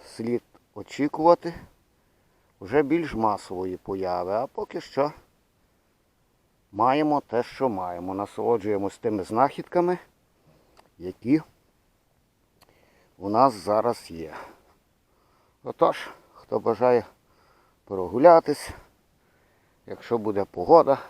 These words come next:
непогана, вже можливо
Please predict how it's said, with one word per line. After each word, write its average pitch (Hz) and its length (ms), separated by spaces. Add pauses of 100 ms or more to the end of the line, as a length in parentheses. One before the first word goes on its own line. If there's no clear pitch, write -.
(2500)
непогана, 110 680 (880)
вже 104 220
можливо 139 640